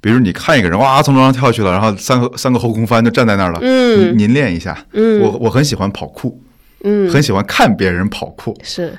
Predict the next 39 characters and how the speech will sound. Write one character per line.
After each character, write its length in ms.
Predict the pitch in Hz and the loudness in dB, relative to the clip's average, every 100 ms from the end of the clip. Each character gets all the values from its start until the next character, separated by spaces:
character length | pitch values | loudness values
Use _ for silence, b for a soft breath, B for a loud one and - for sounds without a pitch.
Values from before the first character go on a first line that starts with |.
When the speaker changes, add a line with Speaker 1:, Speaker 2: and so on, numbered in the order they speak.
| - | -4
Speaker 1:
但 100 | 127 | 0
是 60 | |
我 220 | 123 85 | 2 0
就 100 | 80 | -4
不， 180 | 123 185 - | -6 -6 -6
完 160 | 85 | -4
全 100 | 120 | -2
别， 100 | 180 | -2
别 140 | 202 - | -2 -2
想， 180 | - - - - | -2 -6 -10 -20
其 40 | - | -10
实 80 | 135 | -4
代 120 | 156 | -2
价 120 | 143 | -2
很 160 | 123 85 | -4 -6
大。 200 | 131 120 - b b | -6 -10 -18 b b
而 160 | - 143 | -6 -4
你 120 | 147 | -2
刚 140 | 101 127 | -2 -2
才 100 | 156 | -2
说 160 | 151 | -2
的 140 | 147 135 | -2 0
那 160 | 135 | 0
个， 260 | 117 104 98 - _ - | 0 -2 -6 -10 _ -6
就 100 | 120 | -4
是 60 | |
磕 160 | - 117 | -2 -2
C 160 | 117 | -2
P 120 | 107 107 | -2 -2
这 120 | 104 | -4
个 100 | 90 | -6
事 100 | 95 | -6
儿 80 | 87 | -8
嘛。 160 | - - | -10 -4
Speaker 2:
嗯。 380 | 233 208 165 180 _ | -2 0 -2 -8 _
Speaker 1:
就 80 | - | -6
我 80 | 104 | -4
觉 100 | 92 | -2
得 220 | 120 156 | -2 -2